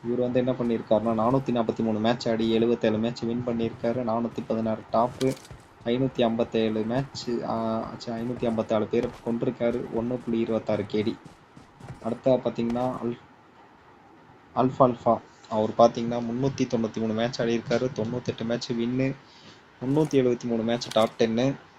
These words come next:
ஆயிரத்தி இருநூத்தி தொண்ணூத்தி ரெண்டு பேரை கொன்னு, மூணு புள்ளி இருபத்தொன்பது கே டில இருக்காரு.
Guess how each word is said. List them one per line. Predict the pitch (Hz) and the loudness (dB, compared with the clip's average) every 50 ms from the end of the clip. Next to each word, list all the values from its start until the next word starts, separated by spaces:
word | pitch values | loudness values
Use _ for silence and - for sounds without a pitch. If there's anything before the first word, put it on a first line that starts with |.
| - - - - - - - - - - - - - - | -20 -20 -20 -20 -20 -20 -20 -20 -20 -20 -20 -20 -6 2
ஆயிரத்தி | - 135 143 151 147 151 143 - 131 | 4 6 6 6 4 2 2 2 2
இருநூத்தி | 127 123 123 120 120 117 - 123 120 - | 4 4 2 0 0 0 -2 -4 -4 -2
தொண்ணூத்தி | 120 117 120 123 117 - | -2 -2 0 -2 -4 -4
ரெண்டு | - 113 110 110 113 | -4 -2 -2 -2 2
பேரை | - 131 127 123 120 - | 2 2 2 2 2 2
கொன்னு, | 123 120 120 127 139 156 165 156 - - - - | 0 0 2 2 0 0 0 -2 -8 -12 -8 -4
மூணு | 123 123 127 135 139 131 135 - | -4 0 2 4 2 2 2 0
புள்ளி | 123 117 120 117 117 117 113 | 0 4 4 6 6 6 4
இருபத்தொன்பது | 117 120 117 113 - 113 110 107 104 107 | 4 4 2 2 2 0 0 0 -2 0
கே | - 117 117 | 0 0 2
டில | 117 113 110 113 107 | 2 2 2 2 0
இருக்காரு. | - - 113 110 107 104 | 2 4 4 4 4 2